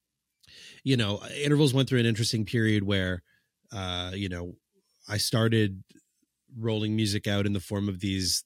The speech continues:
sort of seminal E Ps that were instrumental. Then there is a era of the band that we did ex-,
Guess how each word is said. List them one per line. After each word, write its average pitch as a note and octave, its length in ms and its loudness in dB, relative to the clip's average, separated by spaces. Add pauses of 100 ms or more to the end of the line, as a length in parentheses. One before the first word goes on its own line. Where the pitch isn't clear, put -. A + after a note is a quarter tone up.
sort - 280 -2
of F2+ 80 -4
seminal A2 520 2
E G2 140 -2
Ps G2+ 420 -4
that F#2+ 140 -4
were F#2 140 -6
instrumental. F#2 680 -4
Then F#2 140 -8
there F#2+ 200 -6
is F#2+ 200 -2
a F2+ 240 -4 (480)
era G2 460 -4
of F2 120 -6
the F2+ 60 -10
band F2+ 320 -6
that F2 120 -8
we F#2 120 -6
did F#2 200 -4
ex-, - 240 -6